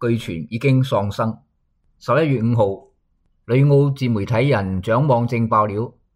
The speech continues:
方鴻慧喺西安市長安區古觀音禪寺拜觀音嘅時候，同四名秘書一齊被中紀委人員帶走，隨後押往天津羈押。當晚，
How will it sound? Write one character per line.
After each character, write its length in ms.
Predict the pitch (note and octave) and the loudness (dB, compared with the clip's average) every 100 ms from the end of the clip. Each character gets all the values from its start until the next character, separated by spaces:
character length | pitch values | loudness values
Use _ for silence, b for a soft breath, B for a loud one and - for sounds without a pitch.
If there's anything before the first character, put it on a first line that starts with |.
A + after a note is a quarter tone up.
| _ - | _ -2
方 200 | E3+ D3 | 0 2
鴻 160 | G#2 | 2
慧 140 | G#2+ G#2 | 0 0
喺 160 | A#2 | 0
西 260 | C3 D3+ D3+ | 0 0 0
安 160 | D3 | 0
市 360 | C#3 A2+ A2+ A#2+ | 0 -2 -2 -2
長 320 | - F2+ F2+ | -4 -4 -2
安 200 | A#2 C3 | 0 0
區 440 | C3+ C3+ C3+ C3+ _ | 0 0 0 -4 _
古 180 | A#2 C3+ | -4 0
觀 140 | D3+ D3+ | 2 0
音 240 | D3+ D3+ | 0 0
禪 320 | C#3+ G2 F#2 | -2 -4 -4
寺 260 | F#2 G#2+ C3 C3 | -4 -4 -2 0
拜 180 | A#2 | -2
觀 120 | A#2 C#3 | 0 2
音 140 | C#3 | 2
嘅 100 | B2 | 0
時 140 | F#2 D2 | -4 -12
候， 240 | D2 - _ _ _ - | -16 -20 _ _ _ -4
同 180 | A#2+ | -2
四 160 | B2 D3 | 0 2
名 180 | C#3+ A2 | 4 2
秘 160 | B2+ C#3 | 2 0
書 140 | D#3+ | 0
一 200 | D#3 D3+ | 0 0
齊 560 | D#3 - - E2+ E2 - | -2 -4 -4 -4 -4 -4
被 220 | G#2+ G#2 | -4 -2
中 240 | A#2+ D3 | -2 0
紀 140 | C3+ B2 | 2 2
委 100 | A2+ | 2
人 160 | F#2+ | 0
員 140 | E2+ F2 | -2 -4
帶 180 | F2+ F#2 | -4 -4
走， 380 | E2 F#2+ - _ _ - _ | -4 -6 -8 _ _ -20 _
隨 160 | - G#2 | -6 0
後 240 | G#2+ G#2+ | 0 0
押 200 | A2+ A#2+ A2 | 0 -2 -2
往 240 | A2 B2 | -2 -2
天 200 | C3+ C#3 | 0 0
津 220 | C#3 C3 | 2 0
羈 140 | C3 A#2 | 0 -2
押。 240 | F2+ - _ _ _ _ _ _ - | -4 -8 _ _ _ _ _ _ -2
當 180 | C#3+ | 0
晚， 380 | A#2 G#2+ A#2 - | 2 0 -4 -14